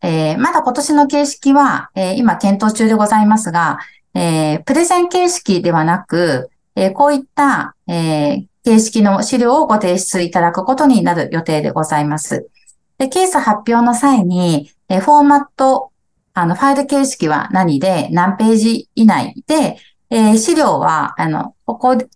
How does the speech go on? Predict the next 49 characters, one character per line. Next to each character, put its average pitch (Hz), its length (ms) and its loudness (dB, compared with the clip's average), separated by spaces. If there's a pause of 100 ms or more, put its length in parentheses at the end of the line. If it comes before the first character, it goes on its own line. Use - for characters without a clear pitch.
(220)
で 233 100 -2
説 226 260 0
明 254 140 4
す 262 140 -2
る - 60 -6
以 311 100 -2
外 294 240 2
の 143 360 0
別 208 280 -2
紙 277 80 6
の 285 60 6
資 285 120 -2
料 262 220 2
は 175 200 0
こ 269 120 2
う 285 80 0
い 294 60 -2
う 311 60 -2
ふ 320 80 -6
う 339 40 0
に 247 160 0
提 190 160 2
出 220 180 -2
し 220 80 -2
て 247 120 -8
く 254 100 -2
だ 262 100 2
さ 294 160 0
い 269 80 4
ね 180 140 2
と 190 200 -6 (320)
い 226 100 0
う 233 80 2
ふ 220 120 -2
う 247 60 2
に 170 120 2
ご 165 140 0
案 190 160 2
内 196 160 2
申 208 240 4
し 233 100 -2
上 233 60 -2
げ 233 120 -2
ま 262 120 4
す 262 80 -4
け 196 140 -6
れ 170 80 -4
ど 160 120 -6
も、 175 300 4